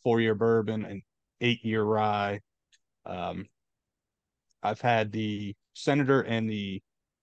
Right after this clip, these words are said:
Representative, and I wanna try that, the Presidential ones, but I haven't seen those or known anyone to, to have those. But yeah, like I said, everything that Proof and Wood's been putting out has been fantastic.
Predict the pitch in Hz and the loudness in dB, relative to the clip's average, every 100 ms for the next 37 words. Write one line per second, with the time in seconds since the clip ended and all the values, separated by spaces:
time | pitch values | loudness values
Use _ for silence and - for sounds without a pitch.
0 | _ _ _ - 113 - 98 107 104 98 | _ _ _ 0 2 2 -2 -2 -2 -6
1 | 92 _ _ - 98 95 104 127 120 - | -8 _ _ -12 -8 -4 0 0 0 0
2 | 110 104 101 101 - _ _ _ _ _ | 0 0 -4 -8 -10 _ _ _ _ _
3 | _ 117 113 127 117 107 107 110 - 98 | _ -12 -2 2 4 2 0 -2 -4 -6
4 | 101 98 - 95 - _ 98 101 - - | -6 -10 -8 -10 -10 _ -6 -6 -8 -10
5 | 98 98 95 95 95 82 - 98 _ _ | -8 -8 -8 -8 -8 -10 -14 -16 _ _
6 | _ _ 123 107 104 101 90 90 _ - | _ _ 0 2 0 -4 -6 -8 _ -2
7 | 107 101 92 95 92 - 90 - _ _ | 0 0 -2 -4 -6 -8 -10 -10 _ _
8 | _ _ _ _ _ - - - _ 101 | _ _ _ _ _ -10 -10 -12 _ -4
9 | 101 101 98 117 113 117 104 - 113 107 | -2 -2 0 0 0 0 0 0 0 2
10 | 104 104 - 98 - 110 98 98 92 - | 0 -2 -6 -6 -4 -4 -4 -4 -6 -8
11 | 101 95 98 92 95 95 _ _ _ _ | -8 -6 -8 -8 -10 -12 _ _ _ _
12 | _ _ 113 107 101 92 95 - 92 | _ _ 0 0 -2 -4 -4 -6 -8